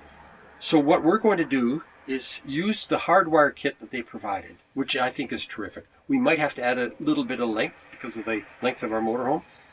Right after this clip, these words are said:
But what this allows you to do is basically have twenty-four hour power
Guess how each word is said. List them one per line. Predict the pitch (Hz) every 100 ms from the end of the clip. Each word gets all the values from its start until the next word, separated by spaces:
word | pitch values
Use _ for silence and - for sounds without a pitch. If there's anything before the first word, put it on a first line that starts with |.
| -
But | 143 139
what | 202
this | - -
allows | 208 170 170 160
you | 170
to | -
do | 123 165 107 - - - - _
is | 143 135 - _ _ _ _ _ _ _ -
basically | 160 160 160 147
have | 143 139
twenty-four | - - 175 175 180 160 - 143 143 139 _
hour | - 127 127 123 - _ _ _ _ _ _ _ -
power | - 180 127 107